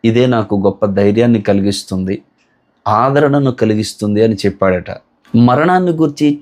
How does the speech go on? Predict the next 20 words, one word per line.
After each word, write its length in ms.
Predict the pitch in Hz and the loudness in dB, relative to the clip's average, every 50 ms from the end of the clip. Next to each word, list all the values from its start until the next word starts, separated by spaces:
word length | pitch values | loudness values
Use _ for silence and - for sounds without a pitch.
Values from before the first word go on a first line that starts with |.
| - | 0
చార్లెస్ 320 | 113 113 127 - 151 143 143 | 0 0 0 0 -2 -4 -4
స్పర్జన్ 460 | - - 135 123 117 117 131 131 120 - 120 | -4 -2 -2 0 0 0 0 0 0 0 0
చెప్పిన 240 | 107 - - 117 | -2 0 0 0
మాట 300 | 110 104 104 104 113 - | 0 0 0 0 0 0
వింటే 560 | 120 120 110 104 98 117 110 101 101 107 - - _ _ _ _ 101 | 0 0 0 2 2 2 2 2 0 -2 -6 -12 _ _ _ _ -2
మరింత 360 | 104 104 104 113 113 113 101 | 0 0 0 0 0 0 0
ఆశ్చర్యపోతారు. 1000 | 101 95 - - 107 95 98 - - 92 90 - - 101 - - _ _ - 160 | -2 -2 -2 -2 -2 -2 -2 -2 -4 -6 -8 -8 -10 -14 -16 -18 _ _ -4 -2
ఒక 140 | 151 156 170 | 0 0 0
క్రైస్తవుని 760 | 147 - - 131 139 180 202 - - 214 208 202 175 135 110 | -2 -2 0 0 0 0 0 -2 0 0 2 2 2 2 2
జీవితంలో 760 | 113 127 143 160 160 - 143 131 127 127 113 101 107 - - - - | 2 2 2 2 2 0 0 0 2 2 2 2 2 0 -2 -4 -4
అత్యుత్తమమైన 920 | 127 123 - - 190 196 - - _ - 202 190 185 175 160 143 123 117 | -4 -4 -2 0 0 0 0 -2 _ -2 0 0 0 0 0 0 -2 -2
క్షణం 560 | 110 - - - 110 110 123 117 101 92 98 - _ _ _ _ - | -4 -4 -6 -4 -2 0 0 0 0 -2 -4 -8 _ _ _ _ -6
అతని 260 | 117 110 - 110 110 101 | -4 -2 0 -2 -2 -2
చివరి 400 | 101 - - 113 113 123 127 113 | -4 -2 0 2 2 2 2 0
క్షణమే, 420 | - - 104 98 95 95 90 - _ _ _ _ _ _ _ _ _ _ _ - | -2 -2 -2 -2 -2 -4 -6 -10 _ _ _ _ _ _ _ _ _ _ _ -4
ఎందుకంటే 580 | 107 104 104 101 101 113 107 101 107 131 208 240 - _ _ _ _ _ _ _ _ _ _ _ - | -2 0 0 0 0 0 0 0 0 -2 -2 -4 -8 _ _ _ _ _ _ _ _ _ _ _ -4
అదే 260 | 104 107 123 160 175 | 0 2 2 2 2
కదా 340 | 170 - 139 131 127 131 - - _ _ _ _ _ _ _ - | 2 2 0 0 0 0 -2 -6 _ _ _ _ _ _ _ -6
పరలోకానికి 800 | 107 101 110 123 139 147 170 170 - 160 139 135 135 120 - 135 | -2 0 0 2 2 2 2 0 0 -2 -2 -2 -2 -4 -6 -8
సమీపంగా 800 | 123 - - - 104 104 113 123 120 - 131 120 117 117 117 - | -10 -8 -8 -6 -4 0 0 0 0 0 0 0 0 0 0 0